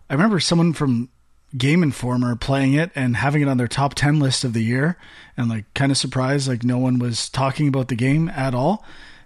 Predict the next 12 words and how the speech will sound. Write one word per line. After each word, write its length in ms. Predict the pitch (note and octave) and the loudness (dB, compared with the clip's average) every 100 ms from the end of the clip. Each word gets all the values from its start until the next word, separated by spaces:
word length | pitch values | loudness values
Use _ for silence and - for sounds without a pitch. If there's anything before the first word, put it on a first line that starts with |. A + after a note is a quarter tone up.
| - | -6
And, 640 | B2+ B2+ B2+ C3 C3 B2 - - - - - - | -2 2 2 4 2 0 -4 -16 -20 -20 -20 -10
I 60 | A2 | -6
mean, 100 | A#2+ | -4
it 160 | A#2 - | -6 -4
doesn't 260 | B2 B2 | -2 0
really, 140 | A#2+ B2 | -2 -4
it 200 | C3+ B2 | -6 -2
didn't 200 | C#3+ C3+ | 0 2
matter 260 | C3 C3+ | 2 2
anyway. 340 | C3 D3 A2+ - - | 2 2 2 0 0
<laughs> 140 | E3 - | 0 2
Like, 220 | E3+ | 2